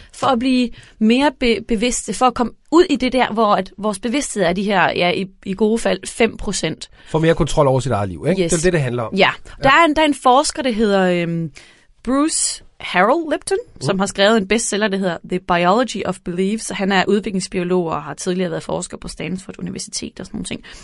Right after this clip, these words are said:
Speaker 1: Han mener, at, øhm, vi har den her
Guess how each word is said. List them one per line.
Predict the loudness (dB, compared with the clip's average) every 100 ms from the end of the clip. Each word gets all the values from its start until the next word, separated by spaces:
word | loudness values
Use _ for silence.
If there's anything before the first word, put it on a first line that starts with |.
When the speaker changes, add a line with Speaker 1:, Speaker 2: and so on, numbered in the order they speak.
| -20 -20 -12
Speaker 1:
Han | 0 4 4
mener, | 2 0 -4 -4
at, | -6 -2 -2
øhm, | -2 -2 -4 -8 _ _ _ _ _ _ -8
vi |
har | 2 4
den | 4
her | 4 4